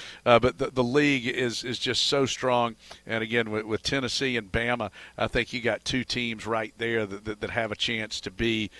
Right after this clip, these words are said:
you know, potentially one or two seeds. Uh, South Carolina and Auburn, you, you would feel like would be top three seeds. Uh, I think Florida has been a, a bit of a surprise this year. The Gators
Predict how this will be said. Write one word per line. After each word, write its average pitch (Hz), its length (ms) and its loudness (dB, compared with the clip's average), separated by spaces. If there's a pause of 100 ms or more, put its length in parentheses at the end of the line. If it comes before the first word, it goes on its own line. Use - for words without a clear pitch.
(420)
you - 60 -8
know, 101 180 -8 (100)
potentially 123 540 2
one 123 320 0
or 120 80 2
two 139 260 0
seeds. 131 640 -4
Uh, 107 160 -4
South 123 380 -2
Carolina 120 420 0
and 110 80 -4
Auburn, 117 360 0
you, 113 140 -2
you 113 140 -4
would 107 140 -4
feel 123 180 -2
like 113 160 0
would 113 80 -6
be 113 140 -4
top 117 320 -6
three 120 260 -4
seeds. 120 460 -4 (280)
Uh, 117 200 0
I 120 40 2
think 131 240 0
Florida 123 640 2 (380)
has 107 200 -2
been 110 520 0 (340)
a, 123 80 4
a 113 140 0
bit 127 240 4
of 151 80 0
a 147 60 2
surprise 120 560 0
this 117 180 -2
year. 123 160 -2
The 110 80 -8
Gators 117 540 0